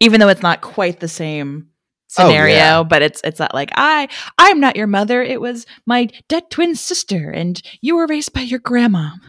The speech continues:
Speaker 1: who you called mom." It's
Speaker 2: Exactly.
Speaker 1: like, mm.
Speaker 2: Well, I told you in, in my, um, my family, there was something like that, right?
Speaker 1: Yes, but
Speaker 2: Where someone got, like, I think they were just drunk or just old.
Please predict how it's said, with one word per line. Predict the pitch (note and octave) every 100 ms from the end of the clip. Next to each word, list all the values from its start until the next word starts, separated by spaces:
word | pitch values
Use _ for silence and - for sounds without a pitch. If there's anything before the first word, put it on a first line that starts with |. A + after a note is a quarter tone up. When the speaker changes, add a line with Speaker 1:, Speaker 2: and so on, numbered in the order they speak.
| -
Speaker 1:
who | A3+
you | C4+
called | - A#3 F#3+
mom." | G#3 A3 F3 D#3
It's | E3
Speaker 2:
Exactly. | E3 D#3+
Speaker 1:
like, | D3+ D3+ -
mm. | G3+ G3+ E3 D3 _ _ _ _ _ _ _ _
Speaker 2:
Well, | - A2
I | A2
told | - C3+ C#3+
you | C3
in, | G2 F#2
in | G#2 F#2
my, | F2+ F#2+ G2 F#2+
um, | E2+ F2 E2 D2 F2 _ _ _ _ _ -
my | F#2 F#2+
family, | - F2+ E2 E2
there | D#2+
was | C#2+ -
something | E2+ D2 C#2
like | B1
that, | - D2+
right? | - F2 F2+ A2+ -
Speaker 1:
Yes, | G#3 F#3+ A2+ - - - - - _
but | - C#3+ B2+ - -
Speaker 2:
Where | G#2 G#2
someone | - G#2 G#2
got, | G#2 F#2+ F2+
like, | F#2 -
I | G2
think | G2
they | F2+
were | F2+
just | F#2 -
drunk | - F2 F#2
or | G#2
just | F#2+ F#2 -
old. | F2 F2+ -